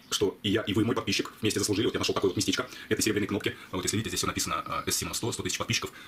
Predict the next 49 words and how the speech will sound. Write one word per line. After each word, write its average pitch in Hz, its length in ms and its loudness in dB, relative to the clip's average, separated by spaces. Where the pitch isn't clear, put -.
Не 117 100 2
мог - 100 4
вам 101 100 10
не 101 40 -2
показать 104 240 4
именно 95 140 0
то 98 80 2
место, 98 120 0
куда 92 120 4
я - 20 6
это - 60 0
все 92 100 2
дело 92 80 4
прикрепил. - 340 4
Вот, 95 160 4
так 104 100 4
что 107 160 2
это 113 240 2
наша 104 160 2
с - 20 2
вами, 101 200 2
э, 92 120 -4
так 101 80 2
сказать, 101 140 2
заслуга 117 280 4
и 104 180 0
большая 104 260 4
удача, 98 240 0
то, 98 80 4
что 92 280 4
у 101 40 2
нас 98 140 4
вместе 90 140 0
с - 40 0
вами 107 120 4
есть 90 220 0
такая - 160 2
награда. - 240 -2
Ладно, 107 180 4
смотрим 143 300 2
сам - 160 2
ролик. - 180 2
И, 160 60 2
друзья, 180 180 4
в 156 40 0
общем-то, 143 200 0
вот 151 100 2
сама 127 160 2
камера, 190 240 2